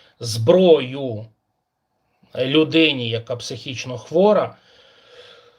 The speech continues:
Е, судячи з цього факту, психічно хворі саме ті працівники Т Ц К, які вручили цю повістку.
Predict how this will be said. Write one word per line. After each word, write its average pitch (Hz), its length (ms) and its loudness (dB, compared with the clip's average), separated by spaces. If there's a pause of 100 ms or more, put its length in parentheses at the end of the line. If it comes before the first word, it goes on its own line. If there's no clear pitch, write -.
(520)
Е, 147 800 4
судячи 175 760 0
з 156 120 -6
цього 175 520 2
факту, 190 640 -2
психічно 175 560 -6
хворі 160 440 0
саме 147 540 -2
ті 143 360 -8
працівники 131 680 -4
Т 120 160 -6
Ц 123 200 -6
К, 156 240 2
які 127 380 -4
вручили 120 560 -6
цю 117 200 -12
повістку. 107 640 -10